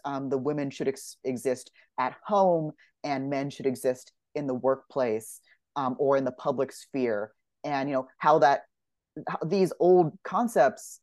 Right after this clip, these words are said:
we don't use that exact terminology now, but the ideas are still here and they're very pernicious. You know, it comes into, you know, debates about trans bathroom bills has, has echoes of separate spheres in it. Um,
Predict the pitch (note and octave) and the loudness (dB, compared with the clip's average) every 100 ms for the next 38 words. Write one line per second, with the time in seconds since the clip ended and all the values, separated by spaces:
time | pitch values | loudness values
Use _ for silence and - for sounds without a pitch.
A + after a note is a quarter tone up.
0 | _ _ D#3 E3 G#3 C3+ E3 F3+ F3 C#3+ | _ _ -4 2 2 2 -2 0 0 0
1 | C3 C3+ - B2+ D#3+ A3+ F#3 D3+ C#3 C3+ | -2 -4 -6 0 2 2 2 0 0 0
2 | C#3 B2 - B3 F3+ C3+ A#2 - F3+ E3 | 0 0 0 4 4 2 -2 -4 2 2
3 | C3+ - F#3+ D3 B2+ C#3 C3+ - A#2+ D3 | 2 0 2 2 0 -2 -4 -4 -4 -4
4 | D#3+ B2 A#2 C3 B2 D3 C#3 C3+ C3 C3+ | -4 -4 -4 -6 -4 -4 -4 -6 -4 -2
5 | C3+ - _ - D3+ C3 _ - C#3 C#3 | -4 -10 _ -6 -4 -4 _ -4 2 2
6 | C#3+ D#3 C#3+ C#3+ - - D#3 D#3+ C#3 D3 | 2 2 2 0 -6 -8 -6 -4 0 2
7 | E3 - D3 B2+ A#2 A2+ _ - C#3+ B2+ | 2 2 0 0 -4 -10 _ -6 0 0
8 | A#2+ B2+ B2+ B2+ - C#3+ C3+ - B2 C3+ | 0 0 0 0 -8 -4 -4 -4 -4 -2
9 | B2 A#2+ A2+ C3 A#2+ B2+ - - B2+ B2 | -2 -2 -4 -6 -4 -8 -8 -4 -2 -2
10 | A#2 C3 A2+ G2+ - _ _ _ C#3+ C3+ | -4 -6 -6 -8 -14 _ _ _ -6 -2
11 | B2+ | -4